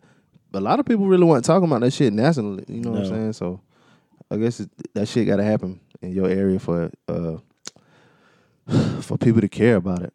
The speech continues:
Speaker 1: Um, but yeah, man. Uh,
Speaker 2: I think, I think now, man, like you were saying, with so many mass shootings, to almost got to the point to,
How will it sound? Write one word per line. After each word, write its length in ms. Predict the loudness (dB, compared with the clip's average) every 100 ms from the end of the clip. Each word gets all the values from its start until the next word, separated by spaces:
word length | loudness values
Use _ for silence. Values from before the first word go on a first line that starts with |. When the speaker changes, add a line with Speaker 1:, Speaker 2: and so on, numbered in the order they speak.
| -4
Speaker 1:
Um, 460 | 0 2 2 -2 -8 _ _ _ _ _ _ _ _ _ -20 _ _ _ _ _
but 100 | 0
yeah, 220 | 4 4
man. 260 | 2 -2 -2
Uh, 360 | -2 -2 -4 -8 -6 -2
Speaker 2:
I 140 | 0
think, 320 | 0 -2 -2 -4
I 140 | -2
think 300 | 2 2 2
now, 240 | 0 2
man, 280 | 2 0 0
like 200 | 0 0
you 80 | -2
were 80 | -2
saying, 520 | 0 0 2 -2 -4 _ _ _ _ _ _
with 240 | -4 -2
so 160 | 0 0
many 120 | 0
mass 320 | -2 -2 -2 0
shootings, 440 | -2 -2 -6 -4
to 280 | 2 2 2 _ -4
almost 320 | 0 2 4
got 160 | 2
to 80 | 2
the 40 | -2
point 280 | -2 -2
to, 240 | 0 -2